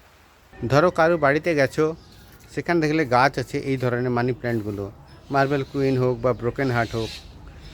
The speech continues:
চাইলে একটা করে ডাল দিল, এসে তুমি এইভাবে লাগিয়ে দিলে। দেখতে কি ভালো লাগছে?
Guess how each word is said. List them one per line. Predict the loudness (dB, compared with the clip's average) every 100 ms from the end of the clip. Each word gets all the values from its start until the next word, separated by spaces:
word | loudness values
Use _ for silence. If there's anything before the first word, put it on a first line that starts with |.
| -18 -18 -16 -18 -4 4
চাইলে | 6 6 2 -2 -6 -20 -12
একটা | -6 0
করে | 2 4 4
ডাল | 4 2
দিল, | -6 -10 -6 -4
এসে | -2 -2
তুমি | 0 2 2
এইভাবে | 2 2 2
লাগিয়ে | 2 0 -2
দিলে। | -6 -12 -16 -18 -18 -18 -18 -8
দেখতে | -6 -2 0
কি | 2
ভালো | 4 4
লাগছে? | 4 2 -2